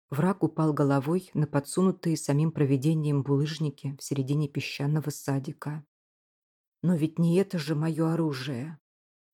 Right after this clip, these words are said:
На мгновение он почувствовал себя полным идиотом. Мокер не сопротивлялся. Под Дональдом лежало обмякшее тело, а перед глазами Дональда –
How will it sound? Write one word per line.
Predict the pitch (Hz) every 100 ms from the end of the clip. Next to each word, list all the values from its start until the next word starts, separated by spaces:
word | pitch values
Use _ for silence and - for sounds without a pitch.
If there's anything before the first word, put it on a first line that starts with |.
| _ _ _ -
На | 165
мгновение | 165 170 180 202 214 139 131
он | 147 180
почувствовал | 175 165 - 208 - 165 170
себя | - 165 147 156
полным | 156 175 175 165
идиотом. | 156 160 143 123 - 135 147 131 _ _ _ _ _
Мокер | 165 185 214 196 202 -
не | 165
сопротивлялся. | 160 151 165 - 143 135 127 120 - - 151 151 _ _ _ _ _ _ _ -
Под | 165 156
Дональдом | 190 202 190 160 175 175
лежало | 165 147 - 170 175
обмякшее | - 135 147 160 165 - 165
тело, | 156 - 139 131 143 165 - _ _ _ _ _ _ -
а | 156
перед | - 156
глазами | 156 160 156 185 190
Дональда – | 143 139 135 135 123 131 139